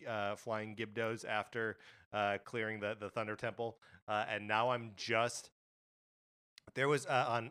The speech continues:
on Saturday afternoon, um, uh,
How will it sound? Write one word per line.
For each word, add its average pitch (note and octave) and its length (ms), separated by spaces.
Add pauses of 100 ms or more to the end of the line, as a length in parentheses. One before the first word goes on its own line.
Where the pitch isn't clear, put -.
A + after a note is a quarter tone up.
on G#2+ 240
Saturday C#3 600
afternoon, A2 1500 (380)
um, G2+ 420 (360)
uh, G2+ 340